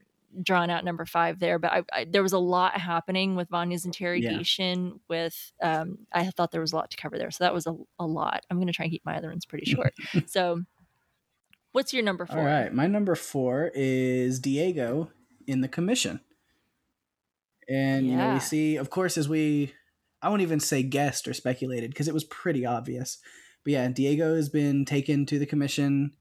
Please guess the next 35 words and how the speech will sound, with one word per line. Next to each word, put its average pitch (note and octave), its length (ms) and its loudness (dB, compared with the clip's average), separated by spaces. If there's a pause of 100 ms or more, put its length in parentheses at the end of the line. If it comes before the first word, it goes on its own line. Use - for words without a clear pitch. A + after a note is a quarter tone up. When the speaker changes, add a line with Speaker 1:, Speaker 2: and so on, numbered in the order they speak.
(220)
Speaker 2:
because B2+ 260 2
Lila B2 340 2
has C3 180 0
made A#2+ 160 2
him B2+ 160 2
number B2 220 2
one A#2+ 200 -2
choice D#3 340 0
for - 120 -10
her B2+ 120 -4
new C3 120 0
security D#3+ 480 0
team. D#3+ 400 0 (1120)
Speaker 1:
Mm-hmm, F3+ 480 0
which - 0 -
Speaker 2:
Yep. F#3 160 2
Speaker 1:
we A3 80 0
speculated, D#3+ 680 -2
right? D#3+ 300 0
The D#3 140 -4 (180)
previous F3 340 -4
Speaker 2:
Yeah. - 40 2
Speaker 1:
episode, C3+ 360 2
yep. E3 140 -2 (240)
Speaker 2:
And D3+ 120 4
of D#3 60 4
course, A3 220 4
the F#3 120 0
handler E3+ 360 2
is C#3+ 140 0
not F#3+ 400 0
really D3+ 320 2
fond C#3 520 2 (120)
of B2+ 200 -4
it. - 240 -2